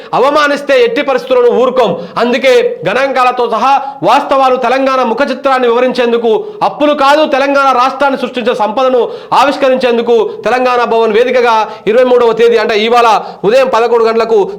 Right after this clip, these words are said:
శ్వేతపత్రం పవర్ పాయింట్ ప్రజెంటేషన్ ఉంది. ఇది ఇవాళ బీఆర్ఎస్ వాళ్ళు ఇస్తున్నారు. నిజంగా ఒక విషయం చెప్పాలంటే,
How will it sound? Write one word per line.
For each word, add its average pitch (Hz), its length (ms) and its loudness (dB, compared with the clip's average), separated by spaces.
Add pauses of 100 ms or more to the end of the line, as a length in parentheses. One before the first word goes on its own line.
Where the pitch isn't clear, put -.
శ్వేతపత్రం 240 600 0
పవర్ 254 400 2
పాయింట్ 233 240 2
ప్రజెంటేషన్ 202 400 0
ఉంది. 233 320 -2 (220)
ఇది 175 400 -4 (340)
ఇవాళ 196 420 0
బీఆర్ఎస్ 202 360 -2
వాళ్ళు 202 140 0
ఇస్తున్నారు. 170 360 -4 (220)
నిజంగా 220 420 0
ఒక 220 180 0
విషయం 190 340 -2
చెప్పాలంటే, 143 680 -4